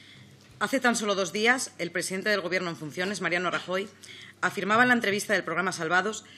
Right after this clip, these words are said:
que desearía rebajar los impuestos, que no le parecía de sentido común algunos tipos impositivos de I-, de iva aumentados por el Partido Popular, tales como el aplicado a espectáculos culturales o a los artículos sanitarios o de primera necesidad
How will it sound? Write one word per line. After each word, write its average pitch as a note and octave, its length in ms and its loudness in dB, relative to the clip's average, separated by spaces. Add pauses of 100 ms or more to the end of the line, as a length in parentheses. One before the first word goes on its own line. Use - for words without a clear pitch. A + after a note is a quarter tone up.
(160)
que F#3 100 -2
desearía F3 400 0
rebajar G#3 320 -4
los F3 140 -6
impuestos, C3+ 580 -8 (440)
que F3+ 100 -2
no G3+ 80 2
le A#3+ 100 4
parecía A#3 380 2
de E3+ 80 -2
sentido F3 320 -4
común G3+ 460 -4
algunos G3 340 -4
tipos G#3 260 -6
impositivos F3 540 -4
de D#3+ 140 -2
I-, E3 160 -8
de D3 160 -6
iva F3+ 320 -2 (240)
aumentados D#3 440 -2
por F3 140 -4
el D#3+ 60 -6
Partido D#3+ 280 -4
Popular, E3+ 500 0 (680)
tales B3+ 260 6
como G#3 160 -2
el F#3 60 4
aplicado F3 320 2
a A3+ 40 2
espectáculos G#3 540 -4
culturales F3 680 2 (100)
o E3+ 100 -2
a E3+ 40 0
los D#3 120 -4
artículos G3+ 400 -2
sanitarios F#3+ 680 2
o F3+ 100 -4
de D#3+ 80 -4
primera E3+ 280 -2
necesidad C3+ 460 -4